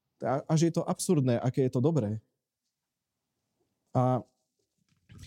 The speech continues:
vždy dostávame to, čomu verí naše srdce.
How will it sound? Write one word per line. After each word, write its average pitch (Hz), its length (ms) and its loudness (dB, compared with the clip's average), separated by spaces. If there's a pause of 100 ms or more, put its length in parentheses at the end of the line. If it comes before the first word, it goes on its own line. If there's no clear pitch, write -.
(320)
vždy 180 280 2
dostávame 139 480 0
to, 151 240 2 (320)
čomu 165 280 2
verí 135 280 2
naše 127 240 -2
srdce. - 400 -6